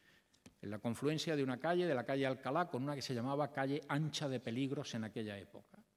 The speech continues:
Allí había un café que se llamaba Suizo. Ha habido muchos cafés suizos en España, ¿eh? Y allí situó a una serie de personajes en la tertulia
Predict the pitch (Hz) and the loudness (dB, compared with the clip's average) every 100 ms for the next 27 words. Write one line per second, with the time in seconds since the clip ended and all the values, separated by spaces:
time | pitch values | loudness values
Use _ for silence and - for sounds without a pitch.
0 | _ _ - - - 104 110 127 123 123 | _ _ -20 -20 -14 -6 0 0 2 0
1 | 120 - - 190 180 - 113 107 123 127 | 0 -4 -2 -2 -2 -6 -6 -2 -2 0
2 | 139 - - _ - - 117 - - _ | -4 -6 -20 _ -8 -2 -2 -4 -18 _
3 | _ _ _ - - 135 147 139 - - | _ _ _ -20 -6 0 0 0 -4 -6
4 | - 127 - 123 - 117 110 107 - 92 | -8 -12 -10 -10 -10 -12 -14 -16 -20 -20
5 | 98 110 - _ _ _ _ _ _ _ | -20 -20 -20 _ _ _ _ _ _ _
6 | _ _ _ _ _ _ _ _ _ 139 | _ _ _ _ _ _ _ _ _ -2
7 | 131 160 196 - 180 202 185 165 135 180 | 0 0 -2 -2 -2 0 2 4 4 2
8 | 180 - 190 147 123 165 - 165 165 131 | -2 -4 -2 0 0 -4 -2 -4 -2 -4
9 | 123 101 117 156 - 165 - 175 143 123 | -4 -4 -4 -4 -2 -4 0 0 2 0
10 | 135 | -4